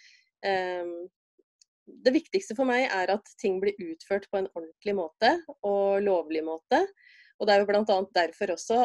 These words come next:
at, eh, vi holder kurs i akupressur og ikke akupunktur. Fordi det finnes jo regler om at, eh, lekfolk på en måte ikke kan stikke n-, nåler i dyr.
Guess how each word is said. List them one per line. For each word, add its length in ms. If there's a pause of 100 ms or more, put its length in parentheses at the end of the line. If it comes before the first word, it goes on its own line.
(120)
at, 100 (140)
eh, 160
vi 220
holder 300
kurs 340
i 120
akupressur 1300
og 160
ikke 300 (100)
akupunktur. 1080 (600)
Fordi 160
det 140
finnes 320
jo 80
regler 520
om 140
at, 340
eh, 1000
lekfolk 840
på 60
en 80
måte 580
ikke 260
kan 220
stikke 420
n-, 120 (460)
nåler 640
i 120
dyr. 340